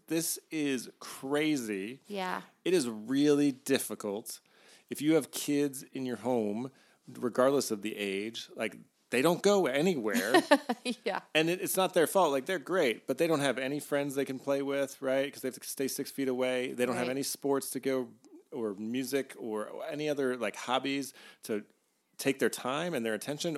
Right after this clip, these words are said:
Speaker 1: or to just get some energy out.
Speaker 2: Yeah.
Speaker 1: And so they're difficult.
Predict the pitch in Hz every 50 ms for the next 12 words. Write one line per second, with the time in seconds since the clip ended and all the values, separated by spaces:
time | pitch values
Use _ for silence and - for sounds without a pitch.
0 | 135 147 143 147 175 175 135 113 113 101 - - 110 - - 107 120 120 120 131
1 | 139 139 139 147 151 151 151 156 160 165 175 170 - 185 175 185 180 175 170 160
2 | 160 - 120 117 104 135 147 156 151 139 156 151 - 151 135 - 147 147 143 147
3 | 143